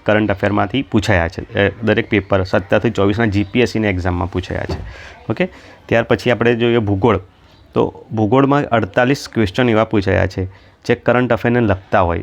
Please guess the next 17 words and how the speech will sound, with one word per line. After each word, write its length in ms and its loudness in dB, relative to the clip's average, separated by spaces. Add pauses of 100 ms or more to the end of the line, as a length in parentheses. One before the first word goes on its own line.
મીન્સ 240 -2
કોઈ 220 2
જગ્યાએ 280 2
જ્વાળામુખી 460 0
ફાટ્યો, 340 -2
કોઈ 140 -2
જગ્યાએ 220 2
ભૂકંપ 440 0
આવ્યો, 180 2
કોઈ 300 0
જગ્યાએ 320 0
સુનામી 440 0
આવી, 260 0 (480)
અ, 20 0 (420)
<clears throat> 380 2
કોઈ 200 2
જગ્યાએ 760 2